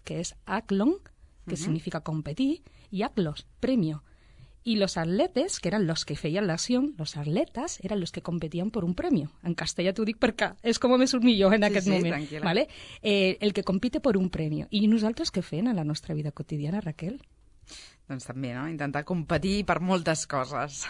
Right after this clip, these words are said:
Speaker 2: <laughs>
Speaker 1: I dissenyar el nostre jo, eh que sí?
Speaker 2: Mhm.
Speaker 1: Nosaltres som el millor projecte de nosaltres
Speaker 2: Hem de
Speaker 1: mateixos.
Speaker 2: construir, exacte, sí, sí.
Speaker 1: Tant física com mentalment. Pues això,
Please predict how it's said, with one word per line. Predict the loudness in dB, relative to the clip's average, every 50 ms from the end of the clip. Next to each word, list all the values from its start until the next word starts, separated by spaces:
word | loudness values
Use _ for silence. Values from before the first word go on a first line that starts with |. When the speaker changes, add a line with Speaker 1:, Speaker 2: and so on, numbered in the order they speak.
| -10
Speaker 2:
<laughs> | -8 -8 -10 -10 -12 -18 -4 2
Speaker 1:
I | 4 4 6 6 6 6 4 4 2 0 0
dissenyar | 0 0 0 2 2 2 2 2 2 4
el | 4 4
nostre | 4 2 0 -2 -2 -2 0
jo, | 0 -2 -2
eh | -2
que | -4 -2 -2
sí? | -2 -2 -2 -2 -4 -6 -6
Speaker 2:
Mhm. | 0 2
Speaker 1:
Nosaltres | 4 4 4 4 2 0 0
som | 2 2 4
el | 6 6 4 4 4
millor | 4 4 4 4 4 2 0
projecte | 2 0 2 2 2 2 2
de | 4
nosaltres | 4 4 2 2 0 2 2 4
Speaker 2:
Hem | 4
de | 4
Speaker 1:
mateixos. | 4 4 2 2 2
Speaker 2:
construir, | 2 2 2 2 0 0 -2
exacte, | -6 -6 -6 -6 -8 -8 -8 -8 -10
sí, | -10 -10 -12 -12
sí. | -10 -8 -8 -8 -2 0
Speaker 1:
Tant | 2 2 2
física | 2 0 0 2 2 0 0
com | 2 2 2
mentalment. | 2 2 0 -2 -2 -4 -4 -4 -2
Pues | -2 -4 -2
això, | -2 0 2 4 6 6 4 4